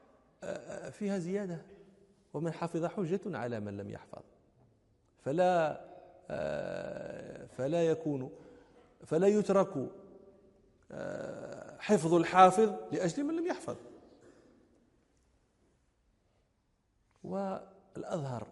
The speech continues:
والله أعلم أن يقال إن كلا جائز، لأن، آه، الصور كلها وردت بأسانيد صحيحة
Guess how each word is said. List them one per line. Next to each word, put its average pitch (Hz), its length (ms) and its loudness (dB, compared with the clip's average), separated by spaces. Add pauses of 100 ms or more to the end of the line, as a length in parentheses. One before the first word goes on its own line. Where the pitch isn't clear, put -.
(140)
والله 147 280 -4
أعلم 165 340 -8 (300)
أن 135 100 -10
يقال 151 560 -8 (480)
إن 143 380 -8
كلا 160 480 -6
جائز، 127 540 -6 (1200)
لأن، 185 320 -2
آه، 151 640 -4
الصور 196 380 -4
كلها 214 580 -2 (260)
وردت 180 400 0
بأسانيد 175 520 -2
صحيحة 160 460 -2